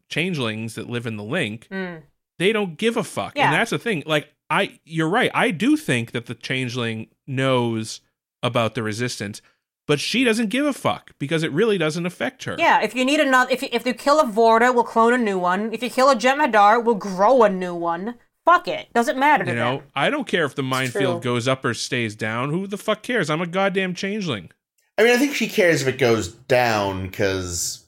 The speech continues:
Speaker 4: she does want to get back to the home world.
Speaker 1: Yeah, but at the same time, it's like resistance, schmesistance, you know? Fuck
Speaker 4: Yeah,
Speaker 1: it.
Speaker 4: I mean, if anything, she timed things the way she did maybe to sort of dis-, well, no, I didn't know about that specific plan, but, you know.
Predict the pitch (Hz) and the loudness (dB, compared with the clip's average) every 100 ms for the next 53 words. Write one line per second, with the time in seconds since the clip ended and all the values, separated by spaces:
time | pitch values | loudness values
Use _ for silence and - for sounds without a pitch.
0 | - 131 123 156 113 123 120 117 104 98 | -8 -2 2 2 2 2 2 0 -4 -2
1 | 117 101 92 - 90 92 101 92 80 73 | 0 0 -2 -8 -6 -2 -2 -2 -4 -4
2 | 76 90 _ _ 294 156 101 113 _ _ | -6 -10 _ _ -4 -2 -2 -6 _ _
3 | _ 170 175 - 196 175 185 175 147 147 | _ -8 -6 -6 -6 -4 -2 -2 -2 -4
4 | 131 120 - 147 143 175 175 175 160 - | -4 -6 -12 -8 -4 -4 -6 -8 -8 -8
5 | 147 135 135 - 104 95 - 113 107 107 | -6 -4 -6 -8 -12 -10 -12 -10 -10 -10
6 | 123 - 139 170 123 196 220 220 262 269 | -12 -6 0 2 4 2 4 2 2 0
7 | 220 175 - 165 - 160 151 147 131 117 | 0 -2 -2 -4 0 2 4 2 0 -2
8 | 135 120 117 117 113 117 110 107 95 95 | -2 -2 0 -2 -2 -6 -4 -4 -2 -4
9 | 92 127 98 85 - 101 - - 135 131 | -2 -2 -2 -4 -8 -8 -8 2 4 4
10 | 120 123 131 113 110 104 - 113 - 113 | 2 0 -2 0 0 -2 -4 -8 -6 -6
11 | 95 - 101 87 69 69 92 107 104 _ | -8 -12 -8 -8 -6 -10 -2 -2 -4 _
12 | _ _ _ _ _ _ _ _ _ _ | _ _ _ _ _ _ _ _ _ _
13 | _ _ _ _ - 196 160 110 | _ _ _ _ 0 4 6 4